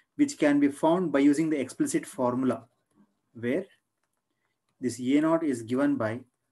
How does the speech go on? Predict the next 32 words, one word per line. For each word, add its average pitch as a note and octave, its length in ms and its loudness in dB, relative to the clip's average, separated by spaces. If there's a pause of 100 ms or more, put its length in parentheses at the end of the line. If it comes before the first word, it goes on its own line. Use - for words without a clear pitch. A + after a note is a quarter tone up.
(260)
one B2+ 200 -6
upon D#3 440 -2
L C#3 160 0 (680)
integral B2+ 480 -2
c E3+ 300 -2
to F3 140 0
c D3+ 220 0
plus D#3 340 -4 (120)
two D3 220 4
L D#3+ 120 -2 (1600)
f B2+ 160 -6
of C#3+ 180 0
x C#3 220 -6
into C3 220 0
dx, A#2 540 -8 (840)
comma. A#2 280 -8 (880)
The C3+ 100 -2
formula D#3 500 2
for C#3+ 120 0
A C#3+ 360 6
n F3 140 -2
is C3 360 -2
one B2+ 160 -2
upon E3+ 420 2
L C#3 220 0 (800)
integral C3+ 460 0
c E3+ 240 2
to F3 120 2
c D3 200 0
plus D#3 320 -2
two D3 240 2
L D3+ 180 2